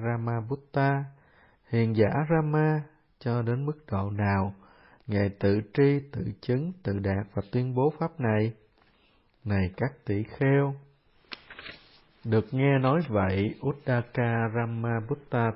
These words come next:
tuyên bố về phi tưởng, phi phi tưởng xứ. Rồi này các tỷ kheo, ta suy nghĩ, không phải chỉ có Rama mới có lòng tin, ta cũng có lòng tin. Không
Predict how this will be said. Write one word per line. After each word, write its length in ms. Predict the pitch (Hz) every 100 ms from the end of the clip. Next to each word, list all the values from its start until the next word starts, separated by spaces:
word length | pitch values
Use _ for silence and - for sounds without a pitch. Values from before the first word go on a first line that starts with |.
| -
tuyên 280 | 127 123 120
bố 320 | 120 156 165 127
về 300 | 101 95 95 - -
phi 200 | 151 147 -
tưởng, 380 | 95 95 127 170 - -
phi 260 | 147 143 139 -
phi 180 | 135 135 -
tưởng 260 | 90 110
xứ. 380 | - 143 156 208 - - _ - _ - - - -
Rồi 180 | 113
này 200 | 110 110 110
các 120 | 170 -
tỷ 100 | 107 117 -
kheo, 340 | 151 147 151 147 - _ _ -
ta 160 | 139
suy 260 | 135 - 139
nghĩ, 420 | 120 95 92 139 - _ _ _ _ _ _ _ _ _
không 380 | - 131 131 123
phải 280 | 95 87 113 -
chỉ 180 | 104
có 220 | 104 131 139
Rama 500 | 135 131 131 131 131
mới 200 | 123 139
có 160 | 143 147
lòng 320 | 123 98 90 -
tin, 260 | 127 135 139 - _ _ - - - _
ta 200 | 147 147 147
cũng 240 | 98 117
có 140 | 147 151
lòng 300 | 117 95 95
tin. 260 | 135 143 147 - _ _ - - _ _
Không 240 | 160